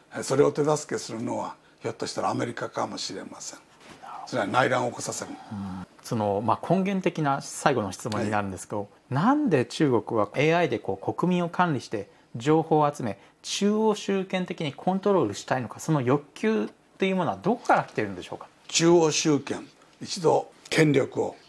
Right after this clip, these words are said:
Speaker 1: 味わうと、もうあれは麻薬です。
Speaker 2: うん。
Speaker 1: それで中国だけじゃなく、今日本自体がどんどんと東京一極集、皆さん一極集中し-、して、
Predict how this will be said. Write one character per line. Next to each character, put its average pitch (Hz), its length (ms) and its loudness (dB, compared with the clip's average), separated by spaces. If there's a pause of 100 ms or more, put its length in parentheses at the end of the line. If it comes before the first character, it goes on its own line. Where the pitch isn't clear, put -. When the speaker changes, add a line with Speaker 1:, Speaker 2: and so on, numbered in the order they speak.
Speaker 1:
味 120 260 4
わ 127 160 4
う 110 80 -4
と、 - 300 -8
も 113 300 0
う - 20 0
あ 117 80 0
れ 120 80 2
は 113 200 0
麻 117 120 2
薬 127 240 0
で 104 120 -6
す。 - 200 -10
Speaker 2:
う - 0 -
ん。 92 500 -18
Speaker 1:
そ 120 140 -4
れ 110 140 2
で - 20 2
中 160 480 4
国 135 100 -4
だ 139 160 2
け 123 80 -8
じ 107 140 -4
ゃ 101 40 -6
な 110 140 -6
く、 - 180 -16 (300)
今 135 240 2
日 120 180 0
本 160 480 4
自 117 180 -10
体 110 260 0
が 95 200 -8 (520)
ど 151 120 4
ん 160 140 4
ど 127 120 0
ん 113 80 -4
と - 200 -6
東 123 220 0
京 123 360 -2 (140)
一 90 180 -10
極 - 300 -2
集、 - 80 -10 (240)
皆 135 120 0
さ - 100 -4
ん - 40 -2
一 123 140 -4
極 139 240 2
集 139 180 2
中 139 220 -2
し-、 - 260 -8 (140)
し - 120 -14
て、 147 180 2